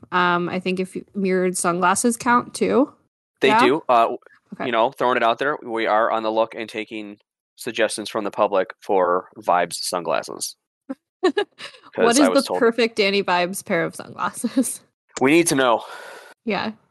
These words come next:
Speaker 1: Listeners, please email us, Twitter, um, send us Facebook messages. Tell us what kind of sunglasses he needs to wear. We'll get on that. Uh, but
Speaker 2: Bonus
Speaker 1: I'm gonna say
Speaker 2: points
Speaker 1: if
Speaker 2: for
Speaker 1: you
Speaker 2: links so I can just buy 'em.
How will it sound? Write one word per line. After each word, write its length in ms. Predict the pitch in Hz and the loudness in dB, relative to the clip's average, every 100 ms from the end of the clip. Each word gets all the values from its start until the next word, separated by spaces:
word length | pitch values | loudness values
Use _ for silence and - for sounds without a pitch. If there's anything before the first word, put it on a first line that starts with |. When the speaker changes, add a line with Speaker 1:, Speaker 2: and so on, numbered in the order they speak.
| _ _ _ _ | _ _ _ _
Speaker 1:
Listeners, 440 | 214 214 - 226 233 | -6 -4 -2 -4 -4
please 440 | - 214 202 202 | -2 0 0 -2
email 320 | 208 220 220 | -2 -2 2
us, 340 | 220 214 220 - | 2 2 0 -4
Twitter, 540 | - 214 214 208 208 214 - _ _ _ _ - | -4 -2 0 0 -2 -4 -10 _ _ _ _ -4
um, 340 | 180 175 190 | -2 -2 -4
send 240 | - 196 | -4 -4
us 100 | 202 - | -4 -2
Facebook 420 | 196 196 196 196 | -4 -2 -4 -2
messages. 500 | 185 196 196 190 196 | -4 -4 -2 -2 -2
Tell 260 | - 220 | 0 2
us 340 | 214 165 - - | 4 2 -4 -6
what 180 | 202 185 | -4 -2
kind 200 | 190 190 | -4 -4
of 100 | 196 | -4
sunglasses 500 | 185 180 - 185 190 | -6 -4 -4 -4 -6
he 100 | 185 | -6
needs 220 | 165 160 | -6 -6
to 120 | - 175 | -6 -4
wear. 340 | 160 156 175 | 0 -2 -2
We'll 280 | 180 180 175 | -4 -2 0
get 140 | 170 160 | 0 0
on 220 | 151 160 | -2 -2
that. 280 | 151 175 - - - - | -2 -2 -6 -20 -20 -4
Uh, 240 | 190 202 190 | 2 4 4
but 380 | 190 208 196 170 | 4 4 4 4
Speaker 2:
Bonus 160 | 147 | 4
Speaker 1:
I'm 80 | 214 | 6
gonna 160 | 254 277 | 4 4
say 60 | |
Speaker 2:
points 160 | 285 294 | 4 4
Speaker 1:
if 60 | 294 | 2
Speaker 2:
for 80 | 269 | 0
Speaker 1:
you 40 | |
Speaker 2:
links 360 | 127 120 - - _ | 0 -2 -4 -14 _
so 140 | - 113 | -6 -6
I 60 | |
can 80 | 107 | -6
just 140 | 101 98 | -8 -4
buy 180 | 98 | -2
'em. 100 | 92 | -4